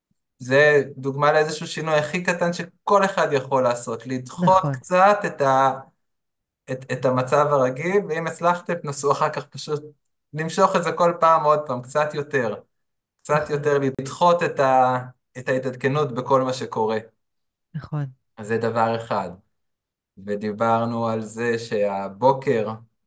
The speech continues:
Speaker 1: וגם הלילה, אבל בבוקר זה גם זמן טוב, אה, לדמיין את היום, לדמיין את החיים שאנחנו רוצים. זמן
Speaker 2: Mhm.
Speaker 1: בעצם שאפשר להקליט בו באולפן ההקלטות.
Speaker 2: Mhm.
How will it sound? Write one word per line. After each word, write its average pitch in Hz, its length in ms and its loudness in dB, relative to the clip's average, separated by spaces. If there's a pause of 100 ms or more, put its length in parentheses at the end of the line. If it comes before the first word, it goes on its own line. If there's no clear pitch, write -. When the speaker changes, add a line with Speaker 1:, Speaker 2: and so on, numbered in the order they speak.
(120)
Speaker 1:
וגם 101 260 -6
הלילה, 113 420 0
אבל 95 180 -8
בבוקר 110 460 -4
זה 107 100 -2
גם 110 180 -2
זמן 113 420 -2 (100)
טוב, 113 360 -6
אה, 107 240 -2 (320)
לדמיין 113 440 -4
את 123 120 -6
היום, 127 460 2
לדמיין 107 420 -6
את 107 120 -8
החיים 117 340 -6
שאנחנו 139 460 -6
רוצים. 123 420 -12 (500)
זמן 113 320 -2
Speaker 2:
Mhm. 113 40 -4
Speaker 1:
בעצם 117 300 -4
שאפשר 113 540 -2
להקליט 117 480 -6
בו 117 520 -4
באולפן 110 500 -2
ההקלטות. 110 760 -4 (540)
Speaker 2:
Mhm. - 20 -4